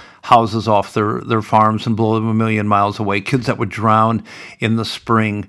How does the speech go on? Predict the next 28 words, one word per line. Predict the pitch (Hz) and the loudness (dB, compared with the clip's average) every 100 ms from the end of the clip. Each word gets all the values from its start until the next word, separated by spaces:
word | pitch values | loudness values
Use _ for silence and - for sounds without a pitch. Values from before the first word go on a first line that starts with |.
| - - - | -14 -20 -6
uh, | 104 98 104 - - - | 0 0 0 -2 -6 -10
thing, | - 139 127 110 | -2 0 0 -2
things | 127 120 117 | -2 -2 -2
like | 110 | -2
that. | 107 104 | -2 0
I | |
had | 135 | 0
a | 147 - - | 0 -4 -4
fascination | 170 151 143 131 123 123 | -2 -2 -2 0 -2 -2
with | 110 107 | -4 -4
disaster. | 113 101 104 113 - 110 110 - - - - - | -6 -4 -2 -2 -4 -10 -10 -14 -20 -20 -20 -2
In | 127 | 0
fact, | 127 127 - | 2 2 2
it | 120 107 | -4 -4
really | 143 139 123 | 0 2 2
translates | 113 127 117 - 117 110 - - - | 0 -2 -2 -2 -2 -2 -8 -18 -2
to | 127 113 110 107 - - - | 2 4 2 0 -4 -20 -2
today. | 120 120 120 92 98 - _ 170 127 | 2 2 0 -2 -6 -12 _ -8 -6
Just | 117 123 - | -2 -2 2
not, | 120 113 120 | 4 4 2
not | 113 104 | 0 4
long | 120 120 | 2 4
ago, | 110 107 107 | 2 0 2
I | 107 | 2
was | 107 | 0
crossing | - 113 104 120 | -2 -4 0 -2
the | 110 - | -2 -6
street | - 117 110 | 0 0 -2